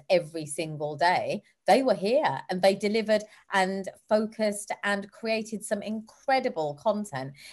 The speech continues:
In fact, I would go as far as to say that the season that we just had this last year were probably the most intense focused group that we have had, and more of them have gone into jobs in the creative industries than we've ever had before. So in a way,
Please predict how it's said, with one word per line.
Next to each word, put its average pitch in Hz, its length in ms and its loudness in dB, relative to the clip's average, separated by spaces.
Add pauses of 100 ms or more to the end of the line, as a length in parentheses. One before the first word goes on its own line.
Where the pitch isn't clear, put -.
In 208 80 0
fact, 226 240 4
I 208 120 6
would 214 160 -2
go 180 120 6
as 170 160 -2
far 165 220 2
as 160 120 -6
to 156 80 -12
say 160 260 0
that 151 260 0 (320)
the 180 60 -6
season 202 420 -2
that 180 160 0
we 165 120 -6
just 175 480 -2
had 143 500 -2
this 151 200 -8
last 151 420 -2
year 131 340 0 (260)
were 175 80 4
probably 185 480 2
the 165 80 -6
most 185 580 -2 (340)
intense 196 680 -4
focused 185 540 0
group 175 240 -4
that 165 140 -4
we 170 100 -2
have 160 120 -2
had, 175 280 -2
and 143 100 -6
more 190 240 4
of 180 80 2
them 175 220 0
have 165 180 -8
gone 165 180 -2
into 160 240 -8
jobs 156 360 0
in 151 60 -10
the 151 80 -6
creative 160 400 -2
industries 131 640 -8 (360)
than 185 120 6
we've 175 180 2
ever 170 180 4
had 170 280 0
before. 175 480 2
So 165 400 6 (340)
in 226 120 4
a 202 80 10
way, 151 460 6